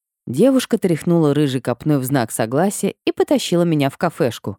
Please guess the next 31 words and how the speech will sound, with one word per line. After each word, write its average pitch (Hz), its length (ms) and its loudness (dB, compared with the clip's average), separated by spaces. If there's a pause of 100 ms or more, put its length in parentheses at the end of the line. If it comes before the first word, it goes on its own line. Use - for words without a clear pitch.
как 131 220 -2
будто 135 300 -2
мы 127 140 2
были 143 240 0
сто 131 200 -2
лет 113 220 0
знакомы. 117 580 -2 (580)
Я 170 280 2
аккуратно 156 500 0
поинтересовалась. 139 960 -2 (580)
«Ты 175 140 2
на 175 80 4
меня 180 320 4
злишься? 180 580 0 (380)
Из-за 170 320 4
Асгара?» 175 520 0 (520)
Девушка 214 520 0
фыркнула. 120 640 -2 (540)
«Ну, 254 200 4
хоть 254 220 2
кто-то 196 340 2
ему 175 200 4
отпора 156 420 2
дал. 127 280 0 (300)
Совсем 320 480 0
распоясался 196 760 0
засранец». 165 640 -2 (420)
Неожиданно 165 640 2
было 139 260 2
слышать 151 420 -4
ругательство 147 640 0